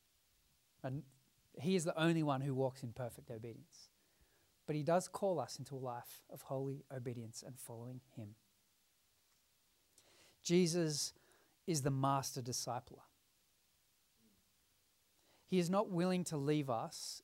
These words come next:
in the safe, cozy, comfortable, apathetic zone. And I think probably that's where a vast majority of the Western church sits. One of the reasons that we need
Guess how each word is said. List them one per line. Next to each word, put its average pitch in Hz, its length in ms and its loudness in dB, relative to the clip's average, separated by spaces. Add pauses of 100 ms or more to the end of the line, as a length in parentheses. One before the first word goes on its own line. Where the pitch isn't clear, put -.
in 143 100 0
the 135 80 -2
safe, - 560 0
cozy, 135 400 -2
comfortable, 127 640 -8
apathetic 131 600 -6
zone. 113 380 -10 (2250)
And 165 140 6
I 262 80 8
think 214 360 -6 (360)
probably 208 540 6
that's 165 320 2
where 147 460 4 (1040)
a 139 100 -4 (220)
vast 151 400 2
majority 131 500 0
of 123 80 -8
the 127 80 -4
Western 120 380 -8
church - 280 -12
sits. - 580 -12 (1900)
One 190 180 4
of 226 60 4
the 214 80 4
reasons 160 440 2
that 127 180 0
we 143 240 0
need 135 460 -2